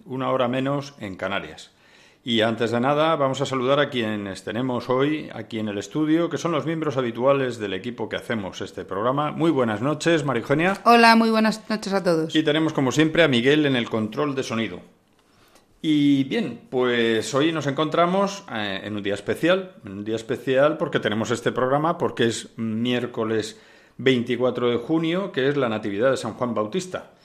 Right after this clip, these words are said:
Speaker 1: el día más largo del año, el precursor de Jesús, ¿no?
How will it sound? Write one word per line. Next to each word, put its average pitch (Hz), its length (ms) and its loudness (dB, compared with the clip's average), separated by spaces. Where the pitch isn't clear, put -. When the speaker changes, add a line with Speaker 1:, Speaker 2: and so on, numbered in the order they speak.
Speaker 1:
el 95 240 -4
día 110 220 2
más 104 160 -2
largo 101 240 0
del 98 100 0
año, 101 260 0
el 90 120 -8
precursor 98 640 -6
de 98 120 -10
Jesús, - 440 -14
¿no? - 240 -12